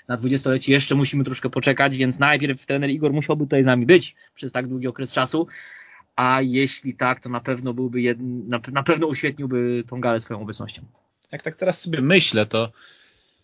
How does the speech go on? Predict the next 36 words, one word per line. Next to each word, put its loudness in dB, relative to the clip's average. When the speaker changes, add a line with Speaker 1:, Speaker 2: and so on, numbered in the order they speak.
Speaker 2:
mało -2
jest -4
takich -10
eventów -6
w -6
ogóle, 0
e, -2
które 6
ktoś -2
tworzył 4
od -2
podstaw, 0
aby 0
teraz 4
one 0
mogły 2
przynosić, -4
e, 4
może 0
nie 2
aż 2
tak 0
dużo 4
jakichś 0
korzyści 4
materialnych, 4
ale 4
dawały 6
satysfakcję -4
tego, 2
że -2
co 0
roku -2
możesz 6
zrobić 4
coś 0